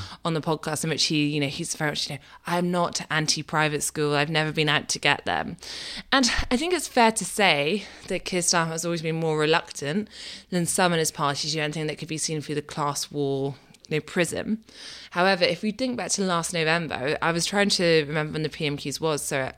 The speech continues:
and it was last November that Keir Starmer went to battle with Rishi Sunak on private schools.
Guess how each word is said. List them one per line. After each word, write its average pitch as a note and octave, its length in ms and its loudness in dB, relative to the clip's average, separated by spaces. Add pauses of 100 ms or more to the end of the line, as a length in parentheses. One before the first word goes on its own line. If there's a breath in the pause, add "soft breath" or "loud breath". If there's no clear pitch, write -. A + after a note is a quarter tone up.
and D3+ 260 2 (360 loud breath)
it E3+ 100 0
was E3+ 140 0
last G3 280 2
November D#3+ 440 0
that C#3+ 300 -4 (400)
Keir E3 240 2
Starmer D3+ 420 2
went D3 340 2
to - 240 -2
battle C#3+ 380 -2
with D3 160 -10
Rishi - 200 -2
Sunak C#3 280 -4 (240)
on D3+ 400 2 (240)
private - 320 -10
schools. - 400 -6